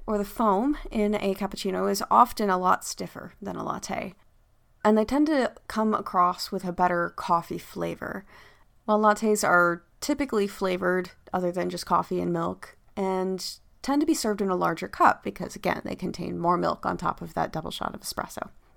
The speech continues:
So there's a quick education in different types of coffee drinks. And it's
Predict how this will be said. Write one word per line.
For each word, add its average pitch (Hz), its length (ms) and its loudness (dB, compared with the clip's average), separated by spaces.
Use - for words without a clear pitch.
So 190 260 0
there's 294 160 6
a 285 40 2
quick 277 220 2
education 226 800 0
in 180 320 0
different 175 300 -4
types 175 260 -8
of 185 100 -12
coffee - 300 -2
drinks. - 460 -6
And 277 320 6
it's 269 160 0